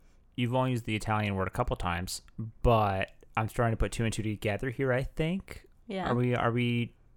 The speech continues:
Speaker 1: are we murdering some Italian people? Is that what's happening? Someone's got a problem with the
Speaker 2: May-
Speaker 1: Italians?
Speaker 2: maybe Italian grocers?
Speaker 1: Oh, specifically grocer. Oh, well.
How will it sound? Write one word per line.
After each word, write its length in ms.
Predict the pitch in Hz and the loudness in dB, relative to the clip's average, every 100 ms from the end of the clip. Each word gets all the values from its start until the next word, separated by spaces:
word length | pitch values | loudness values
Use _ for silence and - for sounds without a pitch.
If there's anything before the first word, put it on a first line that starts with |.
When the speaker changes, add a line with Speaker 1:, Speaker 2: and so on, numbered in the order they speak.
| - - | -10 -2
Speaker 1:
are 120 | 117 | 0
we 100 | 117 - - | 0 -6 -2
murdering 380 | 120 117 117 117 | 2 4 2 0
some 160 | 117 | 0
Italian 460 | 110 120 117 123 127 | 0 -2 -2 0 0
people? 340 | 143 143 151 | -2 -2 -2
Is 80 | 127 | 0
that 140 | 113 | -2
what's 100 | 120 | -2
happening? 480 | 135 143 147 156 160 - - - - - - - - | -4 -4 -4 -4 -4 -8 -20 -20 -20 -20 -20 -20 -8
Someone's 220 | 131 120 | -4 2
got 120 | 117 | 0
a 40 | |
problem 320 | 113 120 117 117 | 2 2 2 0
with 80 | |
the 80 | 120 | -2
Speaker 2:
May- 60 | 110 | 0
Speaker 1:
Italians? 440 | 120 117 131 143 | 0 0 0 -2
Speaker 2:
maybe 300 | 208 208 214 | -2 0 -2
Italian 480 | 190 - 190 190 185 | -4 -4 -4 -2 -4
grocers? 840 | - - - - 226 254 339 - - - - - - - - - | -4 -6 -6 -4 -2 -2 -6 -12 -20 -20 -20 -20 -20 -20 -20 -12
Speaker 1:
Oh, 600 | 104 139 233 247 - - - | -8 -8 -8 -8 -8 -8 -10
specifically 540 | - - 104 113 - | -12 -8 -6 -6 -10
grocer. 260 | 139 165 - - - | -10 -12 -18 -20 -10
Oh, 140 | 143 | -8
well. 400 | 165 123 147 156 | -6 -8 -12 -14